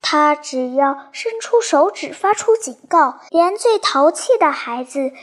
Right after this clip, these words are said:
也马上低头不言不语了。她的班级像教堂一样庄严肃穆，所以大家都管她叫“小修女”。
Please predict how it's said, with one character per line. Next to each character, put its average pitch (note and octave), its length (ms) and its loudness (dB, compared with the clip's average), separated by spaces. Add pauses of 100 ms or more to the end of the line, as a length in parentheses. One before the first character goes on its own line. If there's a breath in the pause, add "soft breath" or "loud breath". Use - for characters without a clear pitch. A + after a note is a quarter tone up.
(120 loud breath)
也 C4+ 160 0
马 C#4 240 -4
上 B3+ 340 -6
低 D4 200 -6
头 A#3 280 -8
不 D4 180 2
言 B3+ 280 0
不 F4+ 220 0
语 A#3 180 -6
了。 - 360 -10 (540 loud breath)
她 F4+ 140 2
的 E4+ 340 2
班 F4 240 -4
级 D4+ 300 -10
像 F#4+ 240 -4
教 A#4 260 0
堂 C#4 240 -4
一 C4 120 -6
样 C4 260 -6 (220 loud breath)
庄 A#4 180 2 (200)
严 C4 300 0 (240 soft breath)
肃 G#4 420 4
穆， A#3+ 440 -6 (400)
所 C#4+ 320 2
以 C4+ 240 -2 (220 loud breath)
大 D4 220 0
家 D4 300 -6
都 F4 280 4
管 C#4+ 280 0
她 D4 240 -8
叫 D4+ 380 -4
“小 - 240 -14
修 G4+ 380 -6
女”。 D4 240 -12